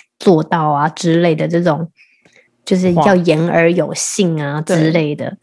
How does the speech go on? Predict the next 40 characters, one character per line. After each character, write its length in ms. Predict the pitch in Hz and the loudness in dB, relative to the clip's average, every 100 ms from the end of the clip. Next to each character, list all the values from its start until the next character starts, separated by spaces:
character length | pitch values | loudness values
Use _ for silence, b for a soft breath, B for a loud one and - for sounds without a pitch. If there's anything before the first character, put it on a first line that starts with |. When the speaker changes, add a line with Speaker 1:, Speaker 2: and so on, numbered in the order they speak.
| B B B B | B B B B
Speaker 1:
那 120 | - 220 | 4 4
我 60 | |
就 100 | 185 196 | 6 4
在 40 | |
上 140 | 196 | 4
面 100 | 180 | 2
骂 300 | 180 185 147 | 2 2 0
他 180 | 143 147 | -6 -8
脏 360 | 151 - 139 147 | -10 -8 -6 -6
话， 300 | - 151 143 | -2 -2 -2
然 100 | 156 | -2
后 120 | 147 | 2
写， 320 | 185 - - 190 | 2 2 2 2
<laughs> 20 | |
写 340 | - - 208 165 | 2 2 2 4
了 180 | 185 | 4
很 180 | 190 165 | 4 4
多。 200 | 156 196 - _ _ B B B B B - | 2 0 -2 _ _ B B B B B 2
然 120 | 247 | 4
后 120 | 302 | 4
后 40 | |
来 140 | 311 240 | 4 2
事 380 | - - 262 214 | 0 0 4 4
隔 200 | 180 175 | 4 2
多 300 | 180 190 202 | 2 2 2
年， 180 | 190 | 2
我 160 | 170 180 | 0 2
也 140 | 220 | 2
都 160 | 190 180 | 2 0
忘 320 | 196 180 170 | -2 -6 -8
记， 140 | - 190 | -4 -2
我 120 | 202 | 0
也 80 | 170 | 0
没 140 | 160 | -2
有 100 | 165 | -4
再 200 | 160 160 | -2 -4
写 240 | 156 - | -6 -4
日 260 | - 165 - | -2 0 -2
记 300 | 180 - 57 | -2 -4 -4
了。 160 | - | -6